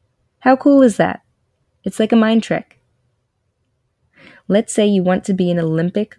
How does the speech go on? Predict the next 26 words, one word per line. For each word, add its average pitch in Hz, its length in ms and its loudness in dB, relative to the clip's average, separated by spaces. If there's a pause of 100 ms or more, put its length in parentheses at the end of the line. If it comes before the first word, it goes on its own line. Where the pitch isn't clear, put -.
gold 165 300 -2
medalist. 156 520 -6 (840)
I - 60 0
know 196 160 4
this 208 200 0
is 175 120 -4
a 170 40 0
pretty 185 400 -2
wild 160 360 0
goal, 139 320 -2 (760)
but 226 120 -2
hey, 254 280 0 (560)
I 196 140 -2
say 233 220 2
shoot - 260 -2
for 214 140 -8
the 214 80 0
stars, 156 360 0
kid. 160 300 -6 (1600)
If - 160 -6
you 185 100 -2
haven't 185 460 -4
yet 180 260 -2
accomplished 175 540 -8
that 160 160 -8
goal, 175 380 -6